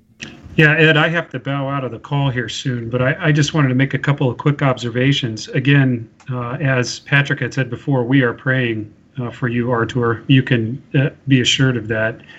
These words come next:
And then second of all, too, you'll, you'll notice some of the things that he has described, which are very, very familiar to history. And again, if we're sitting on the sidelines, uh, not paying attention to these things, we're gonna miss it.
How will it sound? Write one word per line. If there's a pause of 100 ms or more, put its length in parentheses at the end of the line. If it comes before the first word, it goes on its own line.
(480)
And
then
second
of
all,
too,
you'll,
you'll
notice
some
of
the
things
that
he
has
described,
which
are
very,
very
familiar
to
history. (420)
And
again,
if
we're
sitting
on
the
sidelines, (380)
uh,
not
paying
attention
to
these
things,
we're
gonna
miss
it.